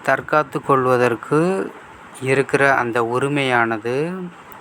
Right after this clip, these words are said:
மரணம் விளைவிக்கும் அளவுக்கு எப்ப நீடிக்குது அப்படிங்கிறத பத்தி இந்திய தண்டனை சட்டத்தின் செக்ஷன்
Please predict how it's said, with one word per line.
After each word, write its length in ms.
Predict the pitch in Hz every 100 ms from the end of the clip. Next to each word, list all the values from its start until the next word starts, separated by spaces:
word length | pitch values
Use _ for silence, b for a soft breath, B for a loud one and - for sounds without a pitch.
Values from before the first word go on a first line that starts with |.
| - - - - - - - - - 127
மரணம் 480 | 120 135 165 175 165
விளைவிக்கும் 560 | 143 139 135 123 131 123
அளவுக்கு 500 | 117 120 117 - 147 175 185 156 120
எப்ப 240 | 117 - 151 139
நீடிக்குது 600 | 131 131 113 123 117 117 110 107 - -
அப்படிங்கிறத 540 | 110 117 113 110 110 -
பத்தி 320 | 113 - 139 170 185 - - - - - - - - - - - 131 131
இந்திய 300 | 147 147 147 123
தண்டனை 380 | 123 123 131 131 113
சட்டத்தின் 520 | 113 117 - 143 165 180 156 -
செக்ஷன் 440 | 127 - - 117